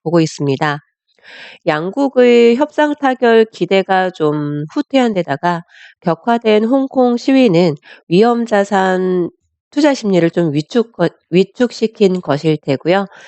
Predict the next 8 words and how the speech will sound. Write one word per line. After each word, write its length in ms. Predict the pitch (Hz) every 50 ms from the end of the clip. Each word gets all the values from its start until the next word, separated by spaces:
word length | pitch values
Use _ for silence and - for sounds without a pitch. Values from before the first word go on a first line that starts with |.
| - - _
글로벌 400 | _ - 170 190 196 190 190 185 185
증시가 540 | - 151 147 151 - 160 - 190 202 208
전반적으로 720 | 202 - - 151 151 185 202 202 190 175 156 - - 151 160
약세 420 | 151 127 127 _ - - 147 143 151
흐름을 380 | 175 240 254 240 208 175 165
보인 280 | 160 - 156 151 151 156
것 100 | 156 143
같습니다. 640 | 143 139 - - - 147 143 139 131 156 151 147